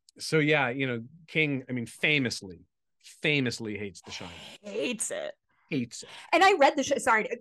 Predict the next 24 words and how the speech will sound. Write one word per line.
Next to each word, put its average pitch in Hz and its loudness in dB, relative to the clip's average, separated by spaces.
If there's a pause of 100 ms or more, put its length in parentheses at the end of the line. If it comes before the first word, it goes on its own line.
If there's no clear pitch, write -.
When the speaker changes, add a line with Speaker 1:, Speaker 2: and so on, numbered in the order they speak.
Speaker 2:
immediately 247 4
interrupt 208 -2
you. 226 4
I 233 2
finally 214 -6
read 180 -4
the 175 -2
book 180 -4
a 262 0
couple 269 0
years 294 -2
ago. 320 -4
I'm 320 -2
like, 320 -2 (320)
"Oh, - 8
I 539 6 (100)
get, 214 4
this 233 2
is 214 -4
not 190 0
Speaker 1:
Yeah. - 4
Speaker 2:
the 196 -2
same 175 -2
story. 180 0